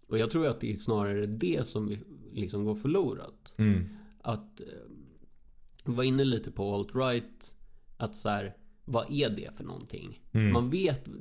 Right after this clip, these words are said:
Speaker 1: lite vad det är.
Speaker 2: Mm.
Speaker 1: Men det är, för du är inne på så här neckbeards och kanske incelrörelsen i alt-right. Ja, men en superlibertariansk bög är också det.
Speaker 2: Ja, jo.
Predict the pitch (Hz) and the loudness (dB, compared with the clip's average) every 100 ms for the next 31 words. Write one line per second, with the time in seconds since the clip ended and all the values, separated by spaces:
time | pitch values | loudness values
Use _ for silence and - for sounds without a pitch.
0 | - 127 104 - - - - - - - | -4 -2 -2 -4 -8 -8 -10 -12 -16 -20
1 | - - 107 104 92 123 120 113 110 107 | -20 -4 2 4 4 2 2 2 0 -4
2 | - - 113 113 113 117 117 - - - | -8 -10 -6 -2 0 2 0 -2 -12 -20
3 | - 127 123 156 165 135 107 107 104 107 | -8 -2 2 4 4 4 2 -2 -2 2
4 | 117 127 - - 104 101 104 104 104 107 | 4 2 -2 -8 -2 0 0 -2 -4 -4
5 | - 104 107 104 101 - 98 - 110 104 | -6 -6 -4 -4 -4 -6 -6 -4 -2 -2
6 | 104 107 104 139 143 131 113 104 101 90 | 0 0 2 2 4 2 0 -2 -6 -6
7 | 90 - 104 95 - - - 127 131 131 | -8 -8 -8 -8 -10 -8 -2 0 2 2
8 | 127 127 - 139 107 120 117 - 127 127 | 2 0 0 0 0 0 0 -2 -2 0
9 | 131 120 - 110 104 151 - - - - | 0 0 -2 -4 0 0 0 -4 -4 -2
10 | 123 - - - - - - - - 110 | 0 -2 -6 -8 -10 -14 -16 -10 2 4
11 | 104 95 92 | 6 6 4